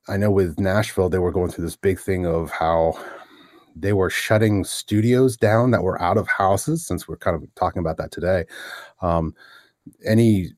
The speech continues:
businesses that were in a house and they were a studio, there was some kind of city ordinance against that, and they were shutting people down,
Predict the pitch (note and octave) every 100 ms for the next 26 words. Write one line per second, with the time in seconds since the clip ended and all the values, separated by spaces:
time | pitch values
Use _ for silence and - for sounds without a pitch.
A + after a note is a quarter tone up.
0 | - G2 A#2+ A2+ A2 - F#2 E2+ F#2 F2
1 | F#2 - G2+ F#2+ E2+ - G2 A#2 - -
2 | - - - F#2 E2+ F#2 F2 E2 - -
3 | A2 A2+ A2 G#2+ F2+ E2+ E2+ D#2+ D#2 -
4 | - G2 G#2 G2 F#2 E2 - - G#2 F#2+
5 | F#2 F#2 A2+ A2+ C3 C3+ C#3 - C3+ C#3+
6 | - F#2+ F2+ F#2 E2 - - - - F#2+
7 | F#2+ - G#2+ D#2 D#2 D#2 F#2 C#3+